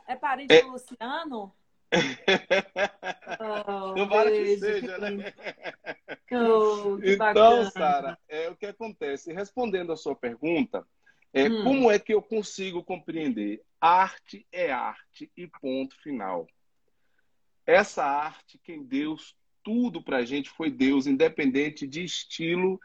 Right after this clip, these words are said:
Speaker 2: independente de religião, certo? É, arte é arte. Então, é, eu tomo muito cuidado com isso. Eu sei que em todo o meio, todos os meios, né, existem pessoas boas, existem pessoas ruins,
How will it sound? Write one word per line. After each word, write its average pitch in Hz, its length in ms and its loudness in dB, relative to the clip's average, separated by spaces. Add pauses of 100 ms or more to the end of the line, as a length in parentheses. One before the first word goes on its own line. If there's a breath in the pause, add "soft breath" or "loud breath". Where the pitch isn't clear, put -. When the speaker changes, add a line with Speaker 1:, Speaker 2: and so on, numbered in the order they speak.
(300 soft breath)
Speaker 2:
independente 156 840 2
de 202 500 -4
religião, 143 1000 0 (200)
certo? 120 560 -4 (640 soft breath)
É, 139 320 0
arte 175 560 -2
é 214 160 -10
arte. 196 640 -12 (760)
Então, 180 360 -6 (420)
é, 143 420 0
eu 160 140 -8
tomo 208 300 -4
muito 214 440 -2
cuidado 135 480 2
com 131 160 -4
isso. 170 460 -6
Eu 165 140 -4
sei 202 180 6
que 214 160 -4
em 220 140 2
todo 208 560 6 (100)
o 165 160 -10
meio, 151 400 0 (100)
todos 233 380 -4
os 135 160 -16
meios, 143 480 -4
né, 139 220 -10 (340 soft breath)
existem 143 440 2
pessoas 127 440 0
boas, 175 560 4
existem 131 340 -8
pessoas 120 400 -10
ruins, 156 640 -6